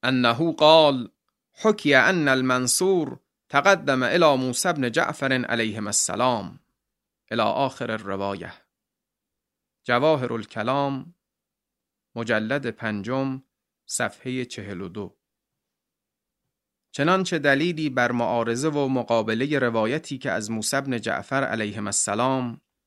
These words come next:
در رد و طرد روز نوروز آمده است، با روایت معل بن خنیس نمی باشد. و این روایت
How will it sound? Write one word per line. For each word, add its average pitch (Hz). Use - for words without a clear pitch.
در 127
رد 147
و 127
طرد 143
روز 131
نوروز 113
آمده 104
است، 139
با 120
روایت 117
معل 107
بن 98
خنیس 117
نمی 139
باشد. -
و 143
این 208
روایت 170